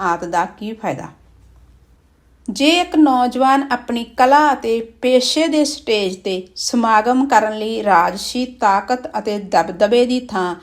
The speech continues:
ਇੱਕ ਗੁਲਾਮ ਵਰਗੀ ਕਮਜ਼ੋਰ ਅਤੇ ਸੰਗਾਊਪੁਣਾ ਲੈ ਕੇ ਜਾਂਦਾ ਹੈ, ਤਾਂ ਯਾਦ ਰੱਖੇ, ਉਸ ਦੀ ਜ਼ਿੰਦਗੀ ਦੋਸ਼ਪੂਰਨ ਅਤੇ ਅਧੂਰੀ ਹੈ।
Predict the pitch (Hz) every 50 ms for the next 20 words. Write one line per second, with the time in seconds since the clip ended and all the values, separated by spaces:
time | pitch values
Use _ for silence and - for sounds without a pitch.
0 | - - - _ - - 254 254 254 285 226 208 190 226 214 214 208 208 214 226
1 | 240 262 269 285 277 254 220 214 208 196 214 226 220 - - 226 220 214 208 208
2 | 220 220 226 233 254 262 269 - - 233 233 214 214 214 - 220 214 208 208 196
3 | 185 190 214 220 214 - 247 254 269 269 269 240 202 190 185 185 208 196 190 190
4 | 196 175 170 165 165 170 175 196 185 190 190 196 - - - _ _ - - 208
5 | 202 196 190 190 185 175 175 175 202 196 190 185 - - - 233 233 247 254 254
6 | - _ _ - 233 247 247 247 233 240 247 240 196 190 202 202 202 196 208 202
7 | 220 226 233 233 202 190 190 196 196 202 220 220 - - - 226 226 233 247 254
8 | 240 240 - 202 202 - 202 196 202 202 - - 214 214 220 233 214 180 170 165
9 | 165 170 156 151 151 - -